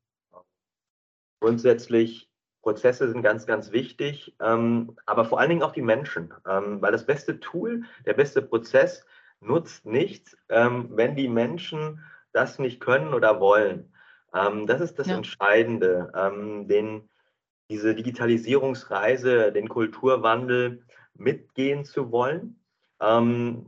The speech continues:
Speaker 1: weil wir sind mittlerweile von der vuca-Welt in der bani-Welt angekommen. Ja, wir, wir gehen per se davon aus, dass Fehler passieren und unvorhergesehene Dinge eintreten.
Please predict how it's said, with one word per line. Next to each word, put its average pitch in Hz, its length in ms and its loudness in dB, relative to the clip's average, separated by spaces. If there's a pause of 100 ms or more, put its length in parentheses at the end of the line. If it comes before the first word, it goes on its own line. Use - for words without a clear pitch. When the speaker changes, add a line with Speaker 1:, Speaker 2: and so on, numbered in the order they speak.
(120)
Speaker 1:
weil 123 480 4 (260)
wir 107 140 -10
sind 151 260 -4
mittlerweile 127 460 2
von 135 160 -4
der 117 180 2
vuca-Welt 127 540 0
in 117 100 -6
der 110 120 4
bani-Welt 104 580 0
angekommen. 92 640 -8 (320)
Ja, 123 220 0
wir, 123 360 4
wir 117 140 2
gehen 147 520 -2
per 120 160 0
se 120 160 0
davon 131 260 0
aus, 123 260 0
dass 120 180 -6
Fehler 143 300 -2
passieren 151 680 -4
und 117 220 -6
unvorhergesehene 117 1000 -2
Dinge 127 280 -2
eintreten. 147 600 -8